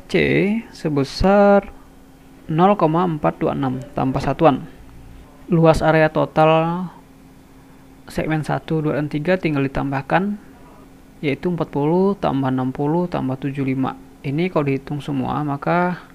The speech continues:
akan diperoleh hasil seratus tujuh puluh lima hektar luasnya. I sudah diketahui, C sudah diketahui, dan A sudah diketahui. Kita bisa mencari debit pada segmen tiga.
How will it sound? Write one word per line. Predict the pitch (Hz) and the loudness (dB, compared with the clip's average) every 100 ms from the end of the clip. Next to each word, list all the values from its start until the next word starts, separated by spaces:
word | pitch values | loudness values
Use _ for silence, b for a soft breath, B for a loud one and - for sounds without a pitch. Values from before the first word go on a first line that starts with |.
| - | -10
akan | 151 147 | -6 -4
diperoleh | 147 147 139 151 | -4 -4 -2 -2
hasil | 147 143 - 165 | -2 -4 -4 -4
seratus | 160 151 139 - 151 | -4 -4 -4 -4 -8
tujuh | - 151 | -8 -8
puluh | - 143 | -2 -2
lima | 147 - - - - - - - - | 0 -4 -10 -20 -20 -20 -20 -20 -12
hektar | 147 - 151 - 143 | -10 0 0 0 -4
luasnya. | 120 - 143 - - - - - - - - - - | -10 -8 -10 -12 -16 -20 -20 -20 -20 -20 -20 -20 -6
I | - 170 170 170 | 4 6 6 4
sudah | 170 | 2
diketahui, | 156 160 160 151 143 170 208 - - - | 2 0 -2 -2 0 0 -2 -6 -18 -8
C | - 147 143 143 | 0 2 4 2
sudah | 139 143 | -2 -4
diketahui, | 135 139 147 151 196 | -4 -4 -4 -2 -2
dan | 147 131 - | -2 -4 -4
A | - 190 202 | -2 0 2
sudah | 202 185 165 | 2 0 0
diketahui. | 160 160 156 156 175 - - - - - - - | 0 0 0 2 0 -2 -12 -20 -20 -20 -18 -10
Kita | 135 160 170 175 180 - - - | -2 2 4 4 0 -6 -18 -8
bisa | 139 135 - 156 | -4 -4 0 0
mencari | 147 139 139 131 151 - - - - | 0 -2 -2 -2 -2 -6 -12 -12 -6
debit | 135 139 151 - - - | -2 0 -2 -4 -20 -6
pada | 127 123 135 135 139 | -4 -2 -2 -4 -6
segmen | - 139 123 123 | -10 -8 -10 -6
tiga. | 120 120 - | -4 -4 -6